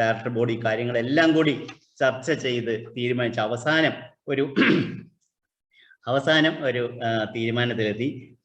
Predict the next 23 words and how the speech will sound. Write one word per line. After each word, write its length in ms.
ആ, 280
എറുമ്പിന് 680
കാര്യക്ഷമതയില്ല, 840
അതുകൊണ്ട് 640
എറുമ്പിനെ 680
ജോലിയിൽ 500
നിന്ന് 180
പിരിച്ചുവിടാം. 840
എങ്ങനെയുണ്ട് 420
ബാലകൃഷ്ണൻ? 540
ആ, 80
വ-, 260
അപ്പൊ 200
നമുക്കിനി 320
അടുത്ത 680
വെള്ളിയാഴ്ച 500
വൈകുന്നേരം 760
ആറ് 160
മണിക്ക് 480
നമുക്ക്, 480
ഏ, 180
വീണ്ടും 480
കാണാം. 380